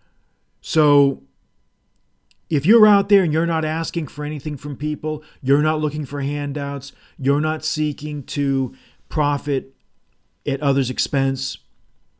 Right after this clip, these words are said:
that's the true way. That's the way you achieve your goals.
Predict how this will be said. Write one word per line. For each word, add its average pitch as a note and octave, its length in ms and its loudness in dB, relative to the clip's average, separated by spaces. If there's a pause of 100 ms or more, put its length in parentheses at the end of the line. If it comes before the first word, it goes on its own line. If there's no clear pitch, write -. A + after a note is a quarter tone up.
(360)
that's E3+ 320 0
the D#3 80 -2
true C3 260 -2
way. G2 400 -8 (260)
That's D3+ 260 0
the D#3 100 -4
way C3 140 0
you A2+ 160 -4
achieve G#2+ 340 -6
your G2 120 -6
goals. G2 480 -8